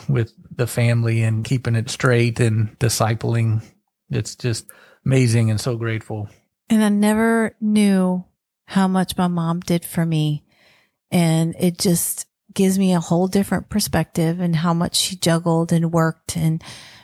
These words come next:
Speaker 2: provided for me. And it just really warms my heart to be more thankful and grateful that God gave me my mother. And one thing I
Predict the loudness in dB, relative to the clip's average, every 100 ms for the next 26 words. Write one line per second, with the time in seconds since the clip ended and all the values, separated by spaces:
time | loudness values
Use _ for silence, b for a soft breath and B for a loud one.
0 | B -2 0 2 2 2 0 -2 -2 0
1 | 0 0 -2 -4 b b b b -2 2
2 | 4 2 0 -2 0 0 0 -6 -10 -18
3 | _ _ _ 0 2 2 0 0 0 0
4 | 0 0 0 -2 -2 -2 -2 -4 _ -2
5 | 0 0 2 2 0 0 -2 -2 -2 0
6 | 0 0 -4 -4 -2 0 0 -2 0 0
7 | 0 0 0 0 -2 0 2 2 2 2
8 | 0 b b b b b 0 2 2 -2
9 | -6 -8 -2 0 0 0 0 2 0